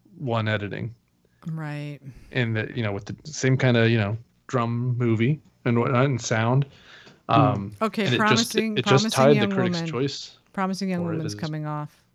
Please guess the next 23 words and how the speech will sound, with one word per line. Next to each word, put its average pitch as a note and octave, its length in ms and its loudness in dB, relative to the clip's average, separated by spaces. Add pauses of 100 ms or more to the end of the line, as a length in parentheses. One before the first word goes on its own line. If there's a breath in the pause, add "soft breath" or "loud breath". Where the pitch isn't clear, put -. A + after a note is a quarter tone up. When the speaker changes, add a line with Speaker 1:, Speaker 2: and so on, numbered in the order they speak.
(920 soft breath)
Speaker 1:
I D3 80 4
could G3 180 6
see E3 100 2
Promising A2+ 480 -2
Young G2+ 80 -8
Woman G2 220 -8
coming G2 260 -10
off. G2 180 -8
Yeah, G2 220 -4
that's C3 220 2
probably E3 340 4
the A2+ 160 0
smarter G#2+ 640 -2
one G#2 160 -2
to G2 80 -6
take G#2 180 -6
off G2+ 160 -2
than G2+ 140 -2
Mank. G2 240 2
But G#2 100 -4
I G2+ 60 -4
think B2+ 180 0
I, G#2 240 2